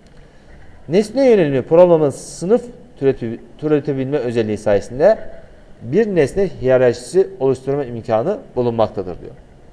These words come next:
Evet, Java'da sınıf oluşturma. Bundan biraz bahsedelim. Sınıf yapısının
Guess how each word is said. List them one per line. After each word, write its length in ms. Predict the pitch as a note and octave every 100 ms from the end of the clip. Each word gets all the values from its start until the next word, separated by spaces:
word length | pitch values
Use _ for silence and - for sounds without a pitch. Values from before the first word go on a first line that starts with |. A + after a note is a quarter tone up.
| - - - - - - - -
Evet, 220 | G3+ C#3 - - - - - -
Java'da 400 | A3 G#3 D#3 A3
sınıf 300 | - G3 F#3
oluşturma. 560 | E3+ B2+ - F#2 E2+ - - - - - - - - - - - - - - -
Bundan 280 | G3 G3
biraz 240 | E3 B2+ G#2+
bahsedelim. 520 | G#2 - F2+ A#2 - - - - - - - - - - -
Sınıf 420 | - - A3+ C4 - - - - - - _
yapısının 640 | D3+ E3 E3+ C#3 B2+ E3